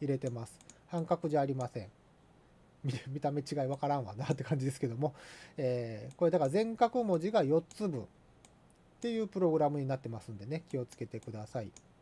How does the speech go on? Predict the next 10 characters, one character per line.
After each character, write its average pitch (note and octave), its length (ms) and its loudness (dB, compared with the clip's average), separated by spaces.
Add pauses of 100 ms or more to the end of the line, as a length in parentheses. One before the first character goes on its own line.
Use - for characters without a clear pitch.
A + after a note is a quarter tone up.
(1800)
で、 A3+ 200 4 (100)
え F3 840 6
ー - 20 -16
っ - 240 -20
と、 C#3+ 440 0
モ G#3 160 2
ン F#3+ 60 2
ス - 80 -16
タ C#3 100 0
ー、 A2 120 -2